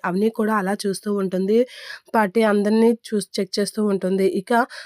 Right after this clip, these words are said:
పాప అయితే ఆ పేపర్ ఇచ్చేసరికి రాజేంద్ర ప్రసాద్ ఆ పేపర్ చదువుతూ ఉంటారు. "మీరు కానీ నాతో మాట్లాడడానికి టెర్రస్ పైకి రాకపోతే నేను చచ్చిపోతాను" అని రాసి ఉంటుంది. అది చూసి రాజేంద్ర ప్రసాద్ షాక్ అవుతూ ఉంటాడు. "ఏంటి, ఏంటి నాతో మాట్లాడాలంటున్నావు?" అని చెప్పేసి అనేసరికి,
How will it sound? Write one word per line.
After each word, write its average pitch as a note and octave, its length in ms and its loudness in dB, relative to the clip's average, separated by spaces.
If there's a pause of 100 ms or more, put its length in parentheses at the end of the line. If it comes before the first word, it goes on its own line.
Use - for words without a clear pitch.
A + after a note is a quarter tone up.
(140)
పాప G#3+ 260 2
అయితే A3+ 240 2
ఆ A3+ 100 0
పేపర్ G#3 320 -2
ఇచ్చేసరికి G#3+ 580 -2
రాజేంద్ర G#3 440 0
ప్రసాద్ G3+ 340 0
ఆ F#3+ 120 0
పేపర్ G3 360 -4
చదువుతూ G3 500 -2
ఉంటారు. F#3+ 440 -2
"మీరు A3 260 4
కానీ A3+ 240 6
నాతో A3 340 0
మాట్లాడడానికి G#3+ 800 0 (440)
టెర్రస్ G#3 360 2
పైకి A3+ 280 0
రాకపోతే G#3 600 0
నేను A3 260 4
చచ్చిపోతాను" G3+ 760 0
అని G3+ 260 2
రాసి F#3+ 300 0
ఉంటుంది. G3 340 0
అది F#3+ 180 0
చూసి G3+ 300 0
రాజేంద్ర G3 380 -2
ప్రసాద్ G3+ 300 -4
షాక్ F#3 300 -4
అవుతూ G3 300 -2
ఉంటాడు. F#3+ 360 2 (380)
"ఏంటి, C4 340 6 (220)
ఏంటి A#3+ 260 4
నాతో A#3+ 340 2
మాట్లాడాలంటున్నావు?" A3 960 2
అని G3+ 180 0
చెప్పేసి G3 400 -2
అనేసరికి, G3+ 640 0